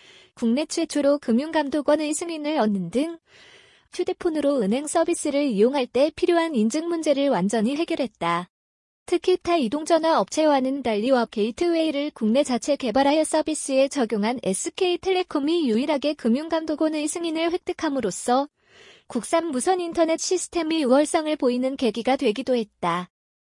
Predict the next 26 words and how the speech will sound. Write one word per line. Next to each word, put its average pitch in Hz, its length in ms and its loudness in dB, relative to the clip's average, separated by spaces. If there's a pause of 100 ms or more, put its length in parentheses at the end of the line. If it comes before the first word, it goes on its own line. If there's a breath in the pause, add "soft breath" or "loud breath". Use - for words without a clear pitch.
스피드 311 420 -2
영일일 254 480 0
N 180 320 -2 (400)
탑을 381 300 0
이용하여 240 640 2
무선 320 320 -4
뱅킹 339 320 -4
서비스를 320 560 0
이용하기 269 560 2
위해서는 233 640 -2 (480 loud breath)
고객이 285 420 -2
보안 277 300 4
모듈이 320 420 0
적용된 226 640 -2
납 233 200 -6
지원 247 320 0
N 185 300 -2 (840 soft breath)
탑 359 200 -2
단말기를 285 680 0
보유하여야 262 680 2
하며 247 420 -2 (500 soft breath)
에스케이텔레콤과 349 1200 0
제휴를 247 400 2
맺은 277 300 -4
은행을 254 400 0
통해 240 460 -4